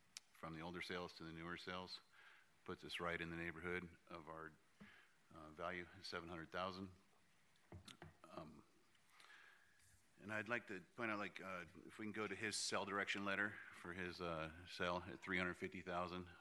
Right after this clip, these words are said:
Um, I've got it here on page <coughs> five fifty-seven. You can see it's dated August of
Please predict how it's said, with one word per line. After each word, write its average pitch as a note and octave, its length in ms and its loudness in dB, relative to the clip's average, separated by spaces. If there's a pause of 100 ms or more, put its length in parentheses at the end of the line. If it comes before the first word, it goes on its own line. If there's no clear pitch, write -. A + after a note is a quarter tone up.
(100)
Um, D2 280 -4 (680)
I've F2 200 -12
got F2+ 160 -8
it E2+ 120 -12 (100)
here E2+ 180 -12 (140)
on E2 160 -14
page - 1120 4
<coughs> - 760 4
five G2+ 180 6
fifty-seven. G2+ 600 0 (220)
You F#2+ 140 -6
can F#2+ 140 -6
see G#2+ 340 2
it's - 240 -6
dated G#2+ 340 6
August G2 540 0
of F2+ 160 0